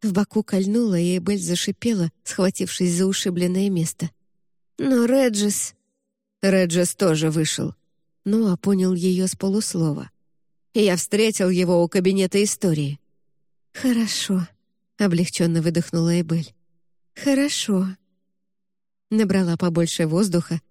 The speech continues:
и направилась вместе с Ноа к пропахшему бинтами и спиртом медкабинету. Эбель быстро уснула.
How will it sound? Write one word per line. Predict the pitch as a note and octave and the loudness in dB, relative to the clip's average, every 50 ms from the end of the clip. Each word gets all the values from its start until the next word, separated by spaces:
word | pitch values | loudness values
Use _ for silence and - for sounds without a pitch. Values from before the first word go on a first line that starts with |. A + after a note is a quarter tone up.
| _ _ - | _ _ -2
и | A3+ A3+ | 0 2
направилась | A#3 A#3+ A#3+ - C#4 C#4+ C#4+ C4 A#3+ G#3+ G#3 G#3+ G#3 - - | 2 2 0 0 0 0 2 2 2 2 2 0 0 0 0
вместе | G3+ G#3+ A3+ A#3 A3+ - - - F3+ | 0 2 2 2 0 -2 -2 -2 -2
с | - - | -2 0
Ноа | - F#3+ G3 A3 A3+ G3+ E3+ E3 - _ _ | 0 0 2 2 2 2 0 -2 -4 _ _
к | - - | -6 -2
пропахшему | G3+ G3 F#3+ - A3 A3 - - - F#3 F#3 F#3 | 0 0 0 0 -2 -2 -2 -2 0 0 0 2
бинтами | E3+ F3+ F3+ F3+ - G#3 G3+ G#3 F#3 E3+ F3+ | 2 2 0 0 0 0 0 0 2 2 0
и | F#3 | 0
спиртом | F3+ - - G3+ F#3+ - - F#3 F3+ | 0 0 0 0 -2 0 0 -2 0
медкабинету. | F3+ F3+ F3+ F3 - - G3+ F#3+ G#3+ G#3+ G3 D#3+ C#3+ - - - C#3+ - _ _ _ _ _ _ _ _ _ _ _ _ _ _ _ _ _ _ _ _ _ - | 0 0 0 -2 -2 -2 -2 0 0 0 0 -2 -4 -6 -8 -12 -14 -14 _ _ _ _ _ _ _ _ _ _ _ _ _ _ _ _ _ _ _ _ _ -2
Эбель | - B3 A3+ G3 B3+ C4 B3 | 0 0 2 4 2 2 2
быстро | G#3+ G#3+ C#4 C4 - - D#3+ D#3 | 2 2 0 0 0 0 0 0
уснула. | D#3 D#3 - - E3 D#3 D#3 D3+ C#3+ D3 D#3 | 0 0 -2 -2 -2 0 0 0 -2 -4 -6